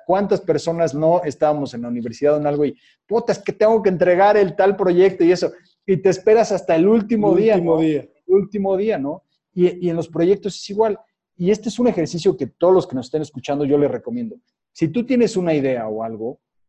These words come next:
Speaker 1: que quieres emprender o que quieres lanzar, primero piensa en el, en tu P S B, tu producto suficientemente bueno. Así le llamo, tu producto suficientemente bueno, tu servicio suficientemente bueno que puedes lanzar.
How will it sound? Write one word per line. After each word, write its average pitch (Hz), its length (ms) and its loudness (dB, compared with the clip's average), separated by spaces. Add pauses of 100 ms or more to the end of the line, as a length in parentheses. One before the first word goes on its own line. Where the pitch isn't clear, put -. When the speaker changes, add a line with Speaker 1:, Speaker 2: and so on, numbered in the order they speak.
(540)
Speaker 1:
que 127 120 -8
quieres 175 260 2
emprender 117 460 -6
o 113 60 -12
que 123 120 -10
quieres 151 220 0
lanzar, 120 420 -6 (240)
primero 214 380 0
piensa 196 560 -2
en 143 240 -4
el, 131 320 -4
en 131 200 -8
tu 135 300 -4
P 165 160 4
S 156 180 -2
B, 131 140 0
tu 127 220 -8
producto 185 400 0
suficientemente 143 840 -4
bueno. 127 540 -6 (380)
Así 123 200 -8
le 151 120 2
llamo, 139 260 0
tu 127 100 -14
producto 180 300 0
suficientemente 156 600 -6
bueno, 151 240 -2
tu 156 60 -16
servicio 165 420 -6
suficientemente 143 680 -8
bueno 135 240 -4
que - 160 -20
puedes 120 160 -6
lanzar. 113 320 -10